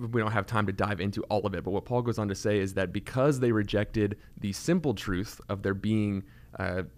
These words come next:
of there being a God, because they looked at what was made plain to them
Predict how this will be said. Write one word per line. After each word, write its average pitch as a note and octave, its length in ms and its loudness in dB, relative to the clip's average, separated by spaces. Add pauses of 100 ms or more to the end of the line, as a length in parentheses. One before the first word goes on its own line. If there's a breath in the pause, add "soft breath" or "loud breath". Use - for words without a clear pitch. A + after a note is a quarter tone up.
of G#2+ 100 -4
there A2 100 2
being A2+ 340 2
a F#2+ 100 -2
God, F2+ 400 -4
because A#2 240 -2
they A2 100 2
looked A#2+ 320 0
at G2+ 80 2
what G2+ 140 0
was G2+ 140 -2
made G2 220 -2
plain G#2+ 340 0
to F#2 100 -2
them E2 280 -2